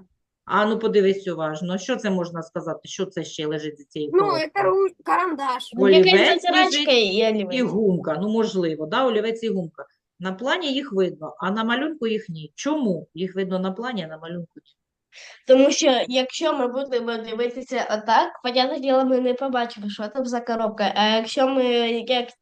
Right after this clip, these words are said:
Speaker 3: зі своїми вещами будемо дивитись на них отак, то, понятне діло, ми
Speaker 1: Зверху, да,
Speaker 3: побачимо,
Speaker 1: якщо ми
Speaker 3: скільки там
Speaker 1: будемо
Speaker 3: предметів.
Speaker 1: див-, правильно, якщо ми будемо дивитися на них зверху, ми побачимо ці предмети, які лежать за коробкою.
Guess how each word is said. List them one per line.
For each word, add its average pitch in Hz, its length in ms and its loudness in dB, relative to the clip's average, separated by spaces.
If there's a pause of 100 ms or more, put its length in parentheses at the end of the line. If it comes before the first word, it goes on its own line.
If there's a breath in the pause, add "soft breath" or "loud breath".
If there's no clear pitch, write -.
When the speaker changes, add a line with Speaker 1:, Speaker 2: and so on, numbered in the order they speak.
(140)
Speaker 3:
зі 254 380 2
своїми 254 420 2
вещами 226 400 -2
будемо 220 300 -6
дивитись 233 440 2 (420 loud breath)
на 247 120 4
них 247 280 4
отак, 294 420 -2 (100)
то, 240 120 -2
понятне 262 400 0
діло, 262 200 2
ми 262 60 4
Speaker 1:
Зверху, 254 220 -2
да, 262 60 -2
Speaker 3:
побачимо, 247 380 0
Speaker 1:
якщо 254 240 -2
ми 233 80 2
Speaker 3:
скільки 202 160 -4
там 202 80 -2
Speaker 1:
будемо 220 240 2
Speaker 3:
предметів. 196 320 0
Speaker 1:
див-, - 100 -14
правильно, 415 380 0
якщо 277 220 -2
ми 285 100 -6
будемо 262 340 -4
дивитися 226 440 -6
на 214 120 -4
них 208 140 -6
зверху, 240 380 -8
ми 170 180 -10
побачимо 175 440 -8 (120)
ці 151 280 -14 (300 soft breath)
предмети, 202 460 -2
які 165 220 -6
лежать 175 360 -6
за 180 140 -6
коробкою. 147 680 -12